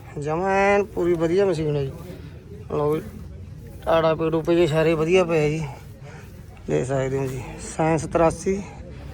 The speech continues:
ਦੇਖੋ ਜੀ ਮਸ਼ੀਨ ਦੇਖੋ ਬਾਈ, ਬਿਲਕੁਲ ਪੂਰੀ ਵਧੀਆ ਮਸ਼ੀਨ ਹੈ ਜੀ ਜਗਜੀਤ ਵਾਲਿਆਂ ਦੀ। ਐਗਰੋਟੈਕ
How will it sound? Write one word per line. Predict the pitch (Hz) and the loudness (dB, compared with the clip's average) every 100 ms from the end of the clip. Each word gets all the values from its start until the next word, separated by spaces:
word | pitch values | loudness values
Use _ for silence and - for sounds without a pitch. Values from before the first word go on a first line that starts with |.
| - - - - | -14 -14 -14 -8
ਦੇਖੋ | 139 - 151 | -8 -6 -4
ਜੀ | 143 127 104 - | -4 -4 -10 -6
ਮਸ਼ੀਨ | 139 151 156 | 0 2 4
ਦੇਖੋ | 156 147 151 156 | 4 2 0 0
ਬਾਈ, | 165 180 - - - - - - - 180 | 2 0 -6 -14 -16 -16 -16 -16 -14 -8
ਬਿਲਕੁਲ | 151 165 202 196 190 | -2 0 2 2 2
ਪੂਰੀ | 160 175 175 | -2 -4 -2
ਵਧੀਆ | 165 190 202 | -2 0 0
ਮਸ਼ੀਨ | 156 147 135 | 0 -4 -6
ਹੈ | |
ਜੀ | 120 123 - - - - - - - 147 | -8 -14 -18 -20 -20 -20 -20 -20 -10 -2
ਜਗਜੀਤ | 156 143 143 147 | 0 0 -2 0
ਵਾਲਿਆਂ | 160 160 | 2 2
ਦੀ। | 170 190 - - - - - - - - - | 2 0 -4 -8 -8 -8 -8 -10 -6 -4 2
ਐਗਰੋਟੈਕ | 170 160 170 170 175 - | 4 4 4 6 4 2